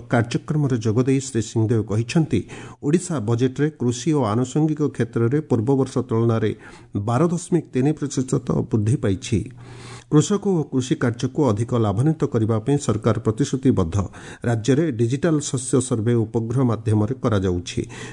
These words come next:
ସମୟ ସହ ତାଳ ଦେଇ ଏହି କ୍ଷେତ୍ରରେ ବିଭିନ୍ନ ନବସୃଜନ ଓ ନୂତନ ପନ୍ଥା ଆପଣେଇ ଲାଭ ପାଇବା ଉପରେ ଉପ-, ଉପମୁଖ୍ୟମନ୍ତ୍ରୀ ଗୁରୁତ୍ୱାରୋପ କରିଛନ୍ତି। ସାଇବର ଅପରାଧ ଉପରେ ଅଙ୍କୁଶ ଲଗାଇବା ପାଇଁ ଅପରେସନ ସାଇବର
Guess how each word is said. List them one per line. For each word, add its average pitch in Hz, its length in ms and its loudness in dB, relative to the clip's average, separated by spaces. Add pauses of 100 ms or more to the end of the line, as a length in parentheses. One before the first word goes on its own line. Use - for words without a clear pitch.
(100)
ସମୟ 131 340 2
ସହ 120 300 -2
ତାଳ 98 200 -2 (120)
ଦେଇ 123 160 4 (160)
ଏହି 110 100 0
କ୍ଷେତ୍ରରେ 110 540 0
ବିଭିନ୍ନ 110 400 2
ନବସୃଜନ 131 600 0 (120)
ଓ 107 60 0 (100)
ନୂତନ 110 320 0
ପନ୍ଥା 120 380 -2 (420)
ଆପଣେଇ 127 420 2 (420)
ଲାଭ 123 220 0 (100)
ପାଇବା 143 440 0
ଉପରେ 110 340 2 (380)
ଉପ-, 127 380 4 (220)
ଉପମୁଖ୍ୟମନ୍ତ୍ରୀ 156 840 0 (360)
ଗୁରୁତ୍ୱାରୋପ 143 600 0
କରିଛନ୍ତି। 101 640 -2 (680)
ସାଇବର 165 480 0
ଅପରାଧ 202 320 0
ଉପରେ 143 320 2
ଅଙ୍କୁଶ 131 380 2 (100)
ଲଗାଇବା 120 400 2
ପାଇଁ 131 240 2
ଅପରେସନ 127 540 0 (100)
ସାଇବର 120 380 0